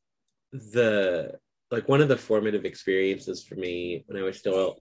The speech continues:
relatively young in my faith was spending time at L'Abri.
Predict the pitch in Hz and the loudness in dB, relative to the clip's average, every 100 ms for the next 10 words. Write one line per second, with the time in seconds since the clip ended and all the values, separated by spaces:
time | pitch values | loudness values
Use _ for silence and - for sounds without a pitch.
0 | - 110 107 92 92 92 92 92 92 - | 0 2 2 -2 -2 -2 -2 -4 -8 -12
1 | _ _ - 101 95 87 87 87 87 104 | _ _ -14 -8 -8 -4 -2 -2 0 0
2 | 87 80 - - - 104 95 - 98 92 | 0 -2 -12 -14 -2 -2 -2 -4 -4 -4
3 | 90 87 90 90 85 85 | -6 -6 -4 -4 -4 -8